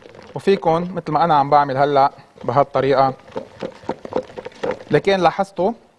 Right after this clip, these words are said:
المواد السائلة كانت هي حليب،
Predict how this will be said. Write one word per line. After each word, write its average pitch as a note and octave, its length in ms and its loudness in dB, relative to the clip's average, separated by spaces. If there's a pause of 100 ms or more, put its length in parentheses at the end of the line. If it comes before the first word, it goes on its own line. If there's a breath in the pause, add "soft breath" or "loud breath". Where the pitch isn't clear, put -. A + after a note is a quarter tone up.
(600 loud breath)
المواد E3 320 0
السائلة E3+ 400 -4
كانت D#3 400 -6
هي C#3 220 -4 (1600)
حليب، D#3 400 -2